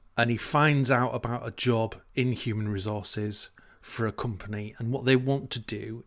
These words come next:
is they want to, it's f-, part of an aerospace industry,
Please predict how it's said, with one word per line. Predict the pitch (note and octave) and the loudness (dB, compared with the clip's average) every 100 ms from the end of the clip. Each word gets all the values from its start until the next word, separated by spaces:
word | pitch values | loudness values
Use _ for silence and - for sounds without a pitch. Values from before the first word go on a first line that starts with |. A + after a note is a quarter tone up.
| - | -2
is | A2+ G#2+ G2+ - - - - - - - _ - - | 0 0 -2 -4 -10 -18 -18 -20 -20 -20 _ -12 -2
they | |
want | B2+ C3 - - | 0 0 -6 -6
to, | - B2 A2+ A2 | 0 2 2 0
it's | - C3 | -2 -2
f-, | - - _ | -4 -8 _
part | - C3+ | -8 -6
of | B2 | -2
an | A#2 B2 | -2 -2
aerospace | C3+ B2+ A2+ - A2+ G#2+ - - - - _ | 0 2 2 0 0 0 0 -2 -4 -10 _
industry, | B2+ A2+ G#2+ - - - - | 0 0 -2 -4 -6 -10 -10